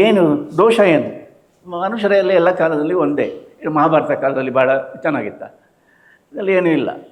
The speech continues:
ಮತ್ತೇನು? ಒಂದು ದೋಷ, ಪ್ರ-, ಪ್ರಚಂಡವಾದ ಒಂದು ದೋಷ, ಎದ್ದು ಕಾಣುವ ಒಂದು ದೋಷ. ಇಲ್ಲಿ ಎಲ್ಲವೂ ಮಾರಾಟದ ವಸ್ತು. ಕಲಿಯುಗದಲ್ಲಿ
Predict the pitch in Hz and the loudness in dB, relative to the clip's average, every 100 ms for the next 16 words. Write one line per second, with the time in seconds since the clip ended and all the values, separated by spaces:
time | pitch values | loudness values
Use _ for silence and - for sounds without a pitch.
0 | - - 202 202 156 135 - - - - | -8 -4 0 0 0 -4 -6 -18 -20 -8
1 | 165 214 165 165 208 147 110 - - - | -6 -4 0 0 0 -2 -2 -8 -18 -6
2 | 131 143 139 - 139 147 185 208 226 208 | 0 2 0 0 0 2 0 -2 -2 -2
3 | 185 165 165 165 127 123 135 - - _ | 0 -2 -2 -4 -8 -10 -10 -12 -18 _
4 | _ 180 151 185 165 151 170 151 143 139 | _ -6 -4 -2 -2 0 -4 -4 -6 -8
5 | 139 - - - _ _ 156 160 147 135 | -8 -10 -16 -18 _ _ -2 0 0 0
6 | 139 139 135 - - _ 233 165 151 143 | -2 -4 -8 -20 -20 _ -4 0 2 2
7 | 143 143 139 - - _ _ 127 123 135 | 2 -2 -4 -8 -20 _ _ -8 -2 0
8 | 135 131 - 107 110 110 - - - _ | 2 0 -2 -8 -8 -8 -12 -18 -20 _
9 | _ _ _ _ _ _ _ _ _ _ | _ _ _ _ _ _ _ _ _ _
10 | _ _ _ _ - _ _ _ _ _ | _ _ _ _ -20 _ _ _ _ _
11 | _ _ _ _ _ _ _ _ 156 151 | _ _ _ _ _ _ _ _ 4 4
12 | 139 123 - - | 4 0 -4 -10